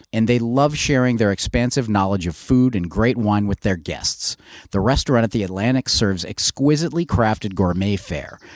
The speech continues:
Their thoroughly curated wine list offers varietals and vintages that will pair beautifully with whatever you're dining on.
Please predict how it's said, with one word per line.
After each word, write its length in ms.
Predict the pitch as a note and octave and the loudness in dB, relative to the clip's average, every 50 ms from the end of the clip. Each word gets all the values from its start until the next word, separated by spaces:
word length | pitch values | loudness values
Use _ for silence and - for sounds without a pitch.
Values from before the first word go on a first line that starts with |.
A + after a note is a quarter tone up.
| - - | -8 -2
Their 140 | G2 G2 G2 | 0 0 0
thoroughly 540 | - - - C#3+ C#3 C#3+ D3 D3 D3+ D3+ | 0 0 0 2 2 4 4 2 0 0
curated 420 | D3 - - D3+ D3 C#3+ C#3+ D3 C3+ | -2 -2 0 2 2 4 2 2 2
wine 320 | B2 A2+ A2+ A2+ A2+ G#2+ | 2 2 2 2 2 2
list 220 | G#2+ A2 G#2+ - G#2+ | 2 0 0 0 0
offers 380 | G2+ G2 F#2 - G2 F2+ D#2+ | -2 -2 0 -2 -2 -4 -4
varietals 600 | D#2 F#2 F2 F2+ F#2 F#2+ A#2 B2+ C#3 C#3+ C#3+ C3+ | -6 -6 -4 -2 0 0 2 2 4 2 2 2
and 140 | D3+ D#3 B2+ | 2 0 2
vintages 500 | - A#2 G#2+ - A2 G2 F2 G2+ F#2+ F2 | 2 0 0 2 0 0 0 0 0 0
that 160 | - G2+ F#2+ | -2 -2 -2
will 140 | A2+ A2+ G#2+ | -2 -2 -2
pair 280 | - - A2+ A#2+ B2+ B2 | -2 -2 0 0 0 0
beautifully 680 | A#2 F#2 F2+ F#2 G#2 A#2+ A#2 G#2+ F#2 - F2 E2 C#2+ D2+ | -2 -4 -4 0 2 2 2 2 -2 -4 -10 -14 -10 -8
with 180 | F#2 G2+ - - | -6 -4 -4 -2
whatever 500 | B2 A#2+ - _ - C3 B2+ A2+ A#2 G#2+ | -2 -4 -4 _ -2 0 0 2 0 0
you're 140 | F#2 F2 | 0 -2
dining 400 | D#2+ D2+ E2 D2+ D2+ D2+ D2+ C#2+ | -4 -4 -6 -6 -6 -8 -10 -12
on. 220 | - - - - | -12 -14 -18 -18